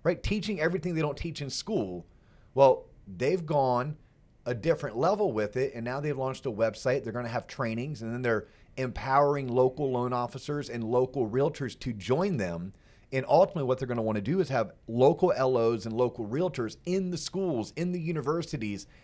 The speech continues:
giving back and teaching from their curriculum. And then ultimately, we can start grooming in a positive way the future of our country, educating them on the foundational principles of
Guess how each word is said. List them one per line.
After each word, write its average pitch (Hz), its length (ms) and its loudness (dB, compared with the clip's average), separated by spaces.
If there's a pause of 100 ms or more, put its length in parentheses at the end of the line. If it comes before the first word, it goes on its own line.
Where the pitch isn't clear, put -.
(220)
giving 156 380 0
back 127 440 0
and 110 200 -6
teaching 104 600 -6 (200)
from 151 300 0
their 165 180 2
curriculum. 131 640 -2 (880)
And 147 120 0
then 139 180 -4
ultimately, 147 680 0
we 120 200 -4
can 143 140 -8
start 117 400 0
grooming 143 840 -2
in 131 120 -6
a 110 40 -2
positive 151 680 0
way 85 420 -6 (240)
the 135 100 2
future 156 680 -2
of 127 220 0
our 110 320 2
country, 131 640 -4 (320)
educating 135 600 0
them 123 260 -2
on 113 220 -4
the 104 460 -4 (160)
foundational 123 680 -4
principles 117 500 -4
of 101 240 0